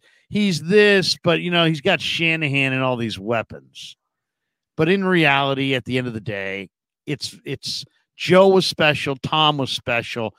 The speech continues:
this kid is special. Now, I don't know if he's on, special on their level, but I think he's good enough to win with. They feel like he's good enough to win with. That's really all that matters at this point. And,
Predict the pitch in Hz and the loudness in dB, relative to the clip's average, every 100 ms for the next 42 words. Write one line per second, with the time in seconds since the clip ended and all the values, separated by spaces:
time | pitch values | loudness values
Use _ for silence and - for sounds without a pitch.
0 | _ _ - 135 165 - 147 123 107 - | _ _ -4 -2 -2 -4 -4 -4 -6 -8
1 | - 101 - 78 - _ _ _ 123 131 | -8 -10 -10 -14 -20 _ _ _ -2 0
2 | 175 175 165 156 143 139 123 131 131 - | 0 0 0 0 0 -4 -2 -4 -6 -4
3 | 135 - 117 113 107 127 131 131 123 123 | -4 -4 -8 -10 -4 0 2 2 2 0
4 | 120 123 - _ _ _ - 135 151 165 | 0 -2 -4 _ _ _ -2 2 2 0
5 | 151 135 117 - 139 131 127 117 - 104 | -4 -6 -10 0 0 0 -2 -4 -6 -10
6 | 98 143 139 110 123 - 120 156 127 - | -2 -2 -2 -6 -8 -6 -2 -2 -2 -6
7 | 135 113 113 - 110 - 123 110 107 - | -4 -4 -8 -10 -12 -6 -6 -6 -10 -10
8 | 107 101 110 113 127 139 _ _ _ - | -12 -10 -10 -6 -6 -8 _ _ _ -14
9 | 131 113 110 165 170 120 110 131 135 117 | -12 -8 -2 0 0 -2 -2 -2 -2 -2
10 | 131 180 104 - - 90 - - 90 113 | -2 -2 -4 -10 -16 -16 -16 -14 -12 -12
11 | - _ _ _ 135 143 143 143 | -16 _ _ _ -4 -2 -2 -4